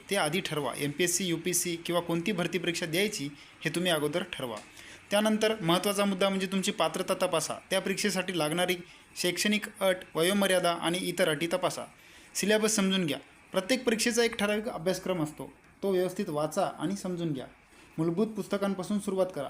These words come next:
एनसीईआरटीची पुस्तके, राज्य शिक्षण मंडळाची पुस्तके ही बेस तयार करायला खूप उपयुक्त ठरतात. डेली अभ्यासाची सवय,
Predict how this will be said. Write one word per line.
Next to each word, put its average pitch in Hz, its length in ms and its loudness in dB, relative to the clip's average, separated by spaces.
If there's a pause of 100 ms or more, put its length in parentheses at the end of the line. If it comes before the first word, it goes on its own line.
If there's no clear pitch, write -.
एनसीईआरटीची 190 580 -2
पुस्तके, 190 560 -4
राज्य 156 260 -2
शिक्षण 190 340 -6
मंडळाची 180 360 -2
पुस्तके 180 640 -6
ही 165 140 -4
बेस 180 340 0
तयार 180 180 2
करायला 175 300 -2
खूप 220 240 -4
उपयुक्त 170 440 -2
ठरतात. 170 360 -4 (800)
डेली 165 340 2
अभ्यासाची 175 540 -4
सवय, 202 320 -2